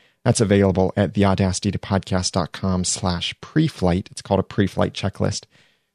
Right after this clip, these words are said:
But these are the things you should do for yourself, your body, your face, the stuff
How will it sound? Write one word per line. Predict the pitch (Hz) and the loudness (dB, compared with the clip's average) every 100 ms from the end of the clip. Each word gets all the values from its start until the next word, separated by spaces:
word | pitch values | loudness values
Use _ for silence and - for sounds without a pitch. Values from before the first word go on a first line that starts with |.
| _ | _
But | 147 - | 2 6
these | 170 160 | 4 4
are | - 135 147 | 2 2 4
the | 135 | 2
things | - 127 120 98 | 4 4 4 2
you | 123 | 0
should | - 123 | 2 0
do | - 113 104 104 _ _ _ _ | 4 4 4 2 _ _ _ _
for | 147 139 | 6 6
yourself, | 120 117 104 - 120 - - _ _ _ _ | 6 4 2 0 2 0 -6 _ _ _ _
your | 113 110 | 4 4
body, | 85 113 113 92 87 - | 4 4 4 2 -2 0
your | 113 110 | 2 2
face, | - - 113 82 - | 0 2 2 2 -6
the | - 127 | 0 0
stuff | - - - 151 147 - | 0 -6 0 2 2 0